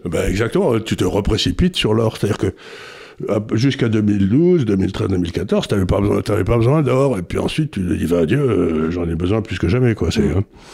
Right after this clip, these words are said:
Speaker 1: Donc, tu vois bien, c'est, c'est-à-dire que tu faisais aussi bien avec un, avec un, des obligations allemandes qu'avec des actions. Donc, tu faisais un portefeuille qui était cinquante pour cent en actions mondiales et cinquante pour cent en Bund,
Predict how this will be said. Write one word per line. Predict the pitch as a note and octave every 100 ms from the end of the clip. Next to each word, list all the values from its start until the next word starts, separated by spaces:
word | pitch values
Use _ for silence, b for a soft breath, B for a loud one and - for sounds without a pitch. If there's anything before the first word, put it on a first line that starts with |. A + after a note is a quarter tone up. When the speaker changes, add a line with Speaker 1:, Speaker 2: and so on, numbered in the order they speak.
| B B -
Speaker 1:
Donc, | A#2 A2+
tu | B2+
vois | C#3
bien, | F3+ G#3
c'est, | - D3 B2 G#2+ G#2+ G2+ -
c'est-à-dire | - C#3+ D3+ -
que | A#2+
tu | G#2 C#3
faisais | D#3+ C#3+ B2 -
aussi | F#3+ F#3+ F#3
bien | E3+ C3+ B2+ G2
avec | G2 F#2 -
un, | E2+ -
avec | F2+ F2+ F2
un, | E2+
des | D#2+ E2+ F2+
obligations | E2 F#2 - B2+
allemandes | E3 F#3+
qu'avec | C3+ B2
des | B2 A#2
actions. | A2+ - G#2 -
Donc, | - A2
tu | -
faisais | C3 D3+ C3+
un | C3+
portefeuille | A#2+ - A#2 - G#2 G2
qui | -
était | F2+ D#2+ b b -
cinquante | - C3 C3 A#2
pour | A#2
cent | -
en | G#2+
actions | G2+ - F#2
mondiales | F#2 F2 F2+ D#2 - b b b b b -
et | -
cinquante | A#2+ A#2 A2+
pour | G#2 -
cent | G#2
en | E2 E2
Bund, | D3+ B3 B3